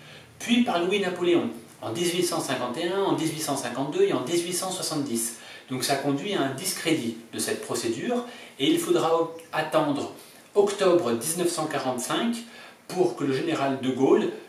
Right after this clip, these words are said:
lui redonne du crédit en organisant un référendum pour la création d'une assemblée, euh, constituante qui va donner naissance à la Quatrième République.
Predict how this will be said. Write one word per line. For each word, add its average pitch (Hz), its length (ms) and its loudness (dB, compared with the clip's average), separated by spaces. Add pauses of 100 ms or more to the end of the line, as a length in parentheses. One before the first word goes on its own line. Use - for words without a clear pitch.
lui 123 200 0
redonne 151 520 4
du 135 160 -6
crédit 139 720 -4
en 139 160 -2
organisant 139 560 0
un 117 80 2
référendum 127 920 2 (540)
pour 175 220 2
la 156 80 6
création 139 480 0
d'une 147 160 0
assemblée, 147 560 0
euh, 139 180 4
constituante - 840 -2 (320)
qui - 100 -6
va 117 140 2
donner 120 180 2
naissance 170 400 2
à - 40 -4
la 139 80 0
Quatrième 170 340 -2
République. 113 580 -4